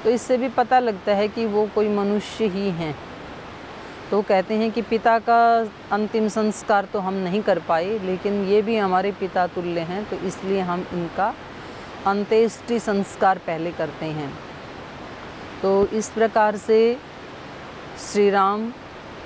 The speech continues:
जटायु का अंत्येष्टि संस्कार करके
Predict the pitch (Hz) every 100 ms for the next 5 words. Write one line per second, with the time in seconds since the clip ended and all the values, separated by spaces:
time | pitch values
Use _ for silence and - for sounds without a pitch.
0 | - - - - - - - - 156 196
1 | 202 202 214 196 208 - 190 190 202 196
2 | - 202 196 190 - 202 185 175 180 170
3 | 214